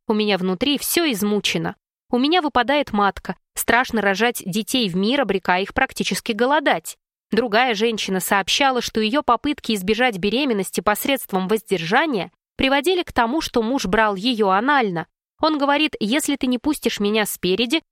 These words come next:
я войду сзади. Мне плевать, с какой стороны. Главное, остаться довольным. Мадам, это очень больно, и я хотела бы знать, насколько это опасно для здоровья".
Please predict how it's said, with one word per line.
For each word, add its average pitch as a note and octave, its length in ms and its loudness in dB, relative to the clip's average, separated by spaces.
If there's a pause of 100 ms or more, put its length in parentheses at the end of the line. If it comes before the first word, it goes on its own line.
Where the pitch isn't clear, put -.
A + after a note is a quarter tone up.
(100)
я F#3 180 2
войду G3 360 0
сзади. G#3+ 520 0 (240)
Мне D#4 200 2
плевать, D#4 380 0
с - 60 -6
какой A#3 320 0
стороны. A#3+ 520 0 (220)
Главное, C#4 460 2
остаться G#3+ 420 -2
довольным. F#3 640 0 (240)
Мадам, F#3 480 0 (160)
это A#3+ 220 2
очень A#3+ 340 0
больно, C4+ 300 0
и - 140 -2
я A#3 120 0
хотела D4+ 380 0
бы A#3 120 2
знать, C#4 360 -2 (180)
насколько D4 640 0
это F3+ 160 2
опасно G#3+ 460 0
для F#3 160 0
здоровья". F3 640 0